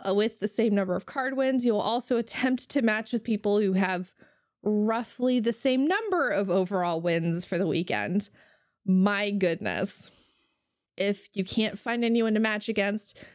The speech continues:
it will eventually expand out to find you a less similar match. So people who go flawless ten times a weekend, like my friend Kenny, they will end up matching with other player,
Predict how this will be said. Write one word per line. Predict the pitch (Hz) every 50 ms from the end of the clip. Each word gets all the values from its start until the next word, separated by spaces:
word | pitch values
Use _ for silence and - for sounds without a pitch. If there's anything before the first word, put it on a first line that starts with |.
| _ _ _ _ _ _
it | - 233
will | 220 226 226 233
eventually | - - 233 208 208 208 226 - - 240 202 185
expand | 190 - - - - 214 202 202 208 -
out | - 196 214 - -
to | - - - - 226
find | - - 226 214 214 214
you | 208 208 208 208 196 -
a | 190
less | 180 180 170 180 - - - -
similar | - - - 214 196 190 180 175 170 160 160
match. | 165 160 139 139 127 - - - - - - _ _ - _ _ _ _ _ _ _
So | - - 240 226
people | - 294 285 302 - 311 311
who | 269 285 277
go | - 254 226
flawless | 214 - - 254 233 240 240 233 233 226 - -
ten | - 226 202
times | 196 - 202 190 202 -
a | 220
weekend, | 208 254 269 269 - 285 262 269 247 233
like | 208 - 185
my | 190 175
friend | 175 - 175 185 202 208 -
Kenny, | 269 311 311 - 294 294 285 285 _ _ _ _ _ _ _ _ -
they | 247 254
will | 254 262 247
end | - 247 262 262 254
up | 202 226 220
matching | 254 254 247 233 233 - - 254
with | 233 240 -
other | - 277 285 294 294
player, | - 285 254 254 247 240 247 -